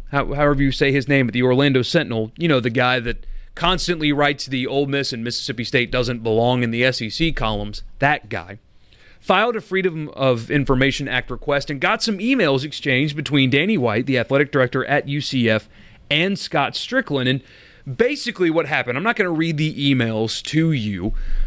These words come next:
but basically what happened is Danny emailed Scott and said, "Hey, I, I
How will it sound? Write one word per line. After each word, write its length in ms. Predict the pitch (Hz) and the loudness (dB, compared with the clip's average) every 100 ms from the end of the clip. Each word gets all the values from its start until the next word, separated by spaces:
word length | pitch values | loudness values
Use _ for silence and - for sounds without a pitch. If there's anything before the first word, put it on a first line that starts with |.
| - | 2
but 160 | 180 151 | 2 2
basically 340 | 240 262 220 | 0 -2 -2
what 160 | 147 135 | -2 0
happened 400 | 180 226 131 120 | 0 0 0 0
is 300 | 151 - - | 0 -2 -8
Danny 600 | - 123 131 151 151 127 | -2 0 2 0 -2 -4
emailed 280 | 131 160 | -2 -2
Scott 260 | - 123 127 | 0 0 0
and 140 | 131 | 0
said, 160 | 131 127 | 0 0
"Hey, 280 | 131 196 160 | 4 4 4
I, 120 | 117 117 | 2 -2
I 220 | 120 120 | -2 -2